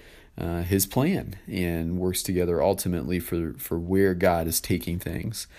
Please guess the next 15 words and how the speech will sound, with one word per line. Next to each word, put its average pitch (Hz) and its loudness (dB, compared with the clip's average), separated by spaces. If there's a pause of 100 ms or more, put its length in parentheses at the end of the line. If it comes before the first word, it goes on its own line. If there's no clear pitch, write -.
(340)
And 104 4
so 98 4
e-, 82 -8
even 160 4
in 123 6
times 110 2
when 101 2
we 113 6
fail 104 4
to 98 -2
see 90 2
with 90 -2
clarity 107 4
of 87 0
insight, 87 0